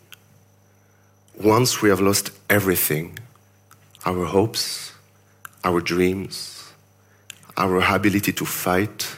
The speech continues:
and to invent things, we won't have anything left, not even our feelings." I looked at him and I smiled, which is what I always do when I don't know what to say.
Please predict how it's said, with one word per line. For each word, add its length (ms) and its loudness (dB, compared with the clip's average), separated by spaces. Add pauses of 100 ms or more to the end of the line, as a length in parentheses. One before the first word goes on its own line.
(160)
and 160 -2
to 120 -2
invent 480 0
things, 500 -2 (960)
we 120 4
won't 240 2
have 180 0 (280)
anything 500 0
left, 480 -8 (960)
not 320 0
even 380 2
our 220 0
feelings." 760 -4 (1800)
I 120 2
looked 260 4
at 240 0
him 320 0 (420)
and 140 2
I 60 2
smiled, 680 -2 (800)
which 200 4
is 100 2
what 160 4
I 140 4 (100)
always 420 6
do 280 0 (100)
when 180 2
I 100 4
don't 220 2
know 140 0
what 260 -2
to 80 -6
say. 440 -2